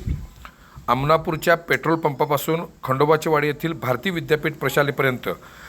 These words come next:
वाहनधारकांची गती कमी करण्यासाठी काय उपाययोजना करावी लागतील, याबाबतची माहिती ग्रामस्थांनी बर्गे यांना प्रत्यक्ष ठिकाणावर जाऊन सांगितली.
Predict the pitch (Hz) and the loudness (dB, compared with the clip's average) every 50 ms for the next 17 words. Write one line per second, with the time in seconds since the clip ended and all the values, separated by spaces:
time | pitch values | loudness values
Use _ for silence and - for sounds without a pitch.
0 | - - - 123 123 147 170 165 156 156 156 156 165 160 151 - - 175 147 127 | -20 -4 0 2 4 4 4 4 4 2 4 4 2 0 0 -2 -6 -6 -4 -4
1 | 123 120 - 202 - 160 143 147 143 151 143 139 143 - - 139 165 160 - - | -4 -4 -4 -2 0 0 0 0 0 -2 -2 -2 -2 -2 -4 -4 -4 -6 -8 -4
2 | - - 143 165 190 208 - 156 135 - 151 151 156 151 139 139 151 151 - 135 | 0 4 4 4 4 2 0 -4 -2 0 2 4 4 2 2 0 -2 -2 0 0
3 | 131 131 139 139 135 131 - - 101 87 - - - - - - - - 107 120 | 0 2 2 0 -2 -2 -2 -4 -6 -6 -8 -14 -20 -20 -20 -20 -16 -4 0 2
4 | 139 143 143 143 135 139 139 - - 165 143 131 131 127 127 - 160 143 131 135 | 2 4 4 2 2 0 -2 -4 -4 -2 0 0 0 -2 -2 -4 -6 -2 0 2
5 | 127 123 135 143 - - - 139 135 143 156 156 - 120 110 135 131 131 139 165 | 2 2 2 0 0 2 2 2 2 0 -2 -6 -6 -2 0 0 0 2 2 2
6 | 165 156 170 165 - 160 135 - - - - 190 185 - - - 208 202 - - | 4 4 2 0 -2 -4 -6 -6 -4 -2 -2 -2 -2 -2 0 0 0 0 -2 -2
7 | - - 151 151 156 156 147 131 139 135 131 - 131 110 101 101 - 127 151 | 0 2 2 4 4 4 2 2 0 -2 -2 -2 -2 -2 -2 -4 -6 -6 -8